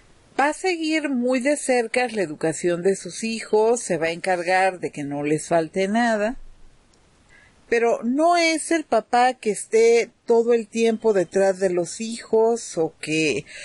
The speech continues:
viva todo el tiempo encerrado en su casa para ver crecer a sus hijos. Digamos que es un poquito más despegado.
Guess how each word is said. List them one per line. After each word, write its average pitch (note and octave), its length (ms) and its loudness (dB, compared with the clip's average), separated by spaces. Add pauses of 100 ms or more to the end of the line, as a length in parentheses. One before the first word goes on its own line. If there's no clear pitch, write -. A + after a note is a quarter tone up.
(200)
viva A3 380 2
todo G#3+ 320 0
el G3+ 140 0
tiempo F#3+ 680 0
encerrado F3 680 0
en G3 80 -4
su E3 180 -12
casa G#3+ 440 0
para D#3 260 0
ver E3+ 200 0
crecer F3 460 -2
a F3 80 -2
sus E3 260 -12
hijos. G#3 240 0
Digamos B3+ 480 0
que D4+ 100 -2
es - 140 -8
un D4 120 -6
poquito B3+ 640 -4
más G#3 400 -2
despegado. B2 720 0